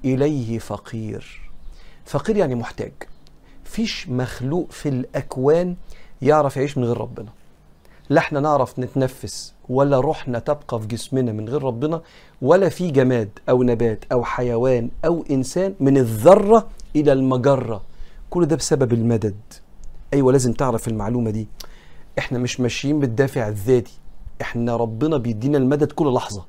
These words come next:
لو المدد ده اتشال، أنت مش هتبقى موجود. من أول مدد الأنفاس لغاية مدد بقاء الروح،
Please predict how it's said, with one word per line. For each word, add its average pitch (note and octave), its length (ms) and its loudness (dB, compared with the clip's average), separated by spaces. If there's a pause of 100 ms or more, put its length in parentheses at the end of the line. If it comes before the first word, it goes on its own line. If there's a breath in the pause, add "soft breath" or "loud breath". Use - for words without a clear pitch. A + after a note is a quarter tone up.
(600 soft breath)
لو B2+ 260 4
المدد C3 560 4
ده D#3 80 4
اتشال، F#3 560 0 (140)
أنت D#3+ 200 0
مش B2 180 -4
هتبقى - 280 -4
موجود. G#2+ 360 -6 (840)
من C#3+ 180 4
أول F3 380 4
مدد D#3 340 2
الأنفاس C3+ 760 0 (340 soft breath)
لغاية C#3 340 4
مدد C3+ 420 4 (120)
بقاء C3 460 2
الروح، D#3+ 440 -2